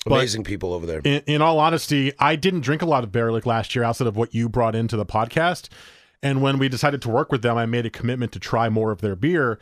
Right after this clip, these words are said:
Speaker 2: Mm-hmm.
Speaker 1: and, and kinda go out of my comfort zone of, like, I had had their stouts before.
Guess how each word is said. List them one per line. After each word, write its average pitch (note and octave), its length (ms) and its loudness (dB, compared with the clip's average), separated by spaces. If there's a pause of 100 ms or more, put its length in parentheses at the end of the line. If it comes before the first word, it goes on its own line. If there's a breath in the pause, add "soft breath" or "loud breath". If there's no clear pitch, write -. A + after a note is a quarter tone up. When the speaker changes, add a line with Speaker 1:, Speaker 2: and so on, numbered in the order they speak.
Speaker 2:
Mm-hmm. A2 320 -2
Speaker 1:
and, A2+ 180 -4
and A2 380 -2
kinda C3 240 0
go B2+ 160 2
out C3 100 2
of A#2+ 80 2
my A#2 80 0
comfort C3 380 -2
zone A#2+ 200 0
of, A2 140 -2
like, A2+ 260 -2
I C#3 120 4
had C3 80 0
had A#2+ 380 0
their G#2+ 360 0
stouts F3 400 0
before. G#2+ 560 -2